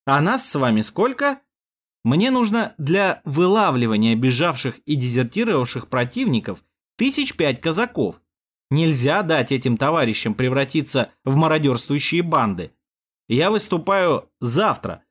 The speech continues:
со своим полком к Белой Церкви и потом дальше к Виннице или Хмельнику, в зависимости от того, где будет переправляться через Южный Буг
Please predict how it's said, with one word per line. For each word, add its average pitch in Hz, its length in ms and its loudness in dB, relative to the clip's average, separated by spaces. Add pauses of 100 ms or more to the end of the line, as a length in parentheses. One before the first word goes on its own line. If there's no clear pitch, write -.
со - 180 -2
своим 147 320 0
полком 170 540 0 (220)
к 131 100 -2
Белой 247 300 2
Церкви 107 560 -4 (240)
и 269 80 2
потом 233 420 2
дальше 139 500 0
к - 100 -8
Виннице 131 680 0 (120)
или 277 440 2
Хмельнику, 131 760 0 (280)
в 175 60 -6
зависимости 160 540 0
от 110 160 0
того, 185 360 0 (180)
где 139 300 0
будет 226 320 0
переправляться 123 760 0
через 127 300 -2
Южный 127 340 0
Буг 139 320 -2